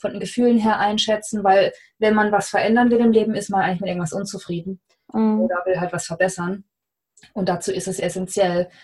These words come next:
Speaker 1: dass man benennen kann, "Ich bin deshalb unzufrieden, dass, ich möchte es gerne in diese Richtung hin ändern." Man sollte visualisieren können, wie es besser aussieht und wie es aussehen würde, wenn's, ja, das schlimmste Szenario sollte man sich auch ausmalen können.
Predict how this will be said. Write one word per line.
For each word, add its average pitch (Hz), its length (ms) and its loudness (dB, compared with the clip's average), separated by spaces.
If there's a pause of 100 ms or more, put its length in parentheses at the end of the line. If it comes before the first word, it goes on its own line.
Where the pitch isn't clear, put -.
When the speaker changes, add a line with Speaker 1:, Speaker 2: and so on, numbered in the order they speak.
Speaker 1:
dass 180 180 -4
man 180 160 -4
benennen 185 320 -2
kann, 185 300 -6
"Ich 180 120 -12
bin 180 120 -6
deshalb 190 360 -2
unzufrieden, 202 800 -4
dass, 170 320 -4
ich - 140 -10
möchte 180 180 -4
es - 60 -18
gerne 185 160 -2
in 175 60 -2
diese 202 260 -2
Richtung 202 300 -4
hin 190 180 -6
ändern." 190 500 -4 (280)
Man 180 120 -2
sollte 185 280 2
visualisieren 190 680 2
können, 208 260 0
wie 190 40 2
es 190 120 -2
besser 190 320 -2
aussieht 196 480 0
und 180 140 -2
wie 190 60 0
es - 200 -8 (500)
aussehen 190 480 2
würde, 185 220 2
wenn's, - 540 -6
ja, 160 240 -12
das - 140 -12
schlimmste 190 380 0
Szenario 175 460 0
sollte 185 300 0
man 180 120 0
sich 170 180 -4
auch 185 160 -2
ausmalen 165 520 -4
können. 208 420 -4